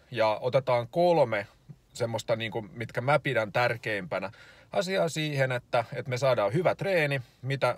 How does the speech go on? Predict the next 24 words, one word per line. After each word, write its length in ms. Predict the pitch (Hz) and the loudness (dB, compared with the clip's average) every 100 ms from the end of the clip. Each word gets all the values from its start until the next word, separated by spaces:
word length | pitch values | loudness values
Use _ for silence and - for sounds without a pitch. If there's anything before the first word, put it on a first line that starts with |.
| - | -4
mitä 240 | 139 131 | -2 2
ottaa 320 | 120 - 113 | 0 2 0
ruo-, 340 | 110 127 120 - | 2 0 -2 -4
ruuassa 580 | 127 151 127 107 - 101 | -4 -2 0 0 -2 -4
huomioon, 600 | 123 120 104 98 87 90 | 2 2 2 -2 -2 -2
ja, 160 | 92 - - - | -4 -6 -12 -6
ää, 200 | 101 101 | -4 -4
puhutaan 460 | 104 104 - 220 | -6 -6 -2 -2
myös 220 | 175 143 | -2 -2
vähän 320 | 139 127 123 - | 0 0 -2 -6
lisäravinteista. 920 | 110 113 113 101 107 98 101 98 110 - - | -6 -4 -2 -2 -4 -4 -4 -4 -8 -10 -4
Mutta 420 | 139 160 - - - - - - - | -2 -2 -2 -4 -4 -20 -20 -20 -6
jos 160 | 135 143 | -4 0
me 80 | |
aloitetaan 460 | 175 220 170 143 131 | 0 2 0 0 -2
suoraan 360 | 139 147 131 131 | 2 4 4 2
lisäravinteista, 840 | 151 151 123 113 98 110 - 117 | 2 2 2 0 -2 -2 0 -4
niin 120 | 110 | -4
se 80 | 156 | -4
on 80 | 151 | -4
semmoista 320 | 143 131 135 | -4 -2 2
oireen 380 | 147 135 113 104 | 2 2 0 0
korjaamista, 800 | 120 117 104 98 87 87 - 92 | -2 0 0 0 -2 -6 -4 -4
että 260 | - 104 | -2 -6